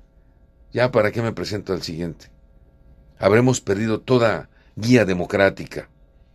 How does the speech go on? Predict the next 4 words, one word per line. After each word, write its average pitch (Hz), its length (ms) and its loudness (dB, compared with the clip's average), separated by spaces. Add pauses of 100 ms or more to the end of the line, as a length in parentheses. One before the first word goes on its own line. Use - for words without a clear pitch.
(360)
toda 113 260 4
ética 101 560 -2 (380)
periodística. 90 760 -6 (680)
Bueno, 117 240 2